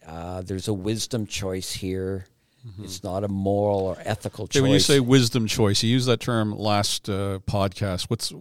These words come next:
Speaker 2: what do you mean wisdom choice?
Speaker 1: Well, you're, you're choosing in such a way that, um, operates best for the life of your kid,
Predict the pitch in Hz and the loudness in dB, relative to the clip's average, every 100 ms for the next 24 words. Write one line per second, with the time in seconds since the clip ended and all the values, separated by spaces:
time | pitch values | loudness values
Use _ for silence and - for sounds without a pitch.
0 | 123 - _ - 123 120 117 117 104 110 | -14 -16 _ -14 -2 2 4 2 2 2
1 | 104 - 85 - 82 73 - - - _ | 2 -2 -6 -4 -4 -4 -6 -6 -10 _
2 | 151 139 143 131 131 - 143 131 - - | 2 4 4 0 -4 -6 -10 -8 -4 -2
3 | 147 143 135 143 131 113 - 120 - 113 | 2 2 2 0 0 -2 -2 -2 -2 -2
4 | 110 110 110 110 107 104 101 101 101 - | 0 2 0 0 0 0 0 0 0 -4
5 | _ _ _ _ _ _ _ 92 101 107 | _ _ _ _ _ _ _ -8 -4 -2
6 | 107 107 107 107 101 _ _ _ _ _ | -2 -2 -4 -6 -10 _ _ _ _ _
7 | _ _ _ _ _ _ _ _ - 107 | _ _ _ _ _ _ _ _ -2 0
8 | - 113 123 - - 110 113 - 117 107 | 0 0 0 -2 -4 -2 -2 -4 -4 -2
9 | 101 104 113 104 90 87 - - 101 107 | -2 -2 -2 -6 -8 -10 -10 -6 -4 -4
10 | 180 | -6